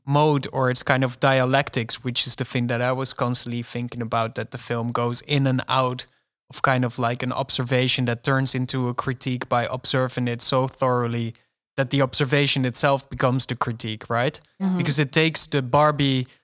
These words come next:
Speaker 1: philosophy so seriously that you see the facade of the Barbie philosophy and its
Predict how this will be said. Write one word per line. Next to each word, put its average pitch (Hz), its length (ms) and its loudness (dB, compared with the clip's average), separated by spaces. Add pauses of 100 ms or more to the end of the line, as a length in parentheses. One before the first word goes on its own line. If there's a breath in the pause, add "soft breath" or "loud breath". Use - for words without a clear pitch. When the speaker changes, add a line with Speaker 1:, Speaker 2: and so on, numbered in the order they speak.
(100)
Speaker 1:
philosophy 139 760 2 (280 soft breath)
so 202 260 4
seriously 143 720 2
that 127 240 -2
you 143 60 2
see 143 220 0
the 127 100 0
facade 135 600 2
of 123 180 -8
the 131 80 -4
Barbie 127 340 0
philosophy 123 840 -2
and 117 160 -2
its - 360 -2